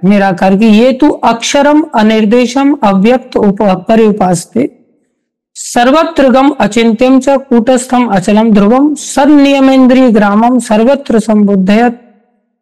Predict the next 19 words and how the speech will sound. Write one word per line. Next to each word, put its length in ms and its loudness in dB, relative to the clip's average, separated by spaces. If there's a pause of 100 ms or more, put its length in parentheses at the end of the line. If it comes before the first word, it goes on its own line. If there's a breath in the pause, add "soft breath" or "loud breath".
(160)
ये 240 2
सब 380 -2 (460)
भगवान 600 0
के 560 -2
तीसरे 440 0
श्लोक 400 0
में 280 0 (680)
adjectives 760 0
बताए 480 -2 (960)
निराकार 560 0
वाले। 280 0
निराकार 680 0
भगवान 360 0
कौन 260 -2
होता 220 0
है? 100 2
जो 260 -2
अक्षर 380 -4
है, 280 -4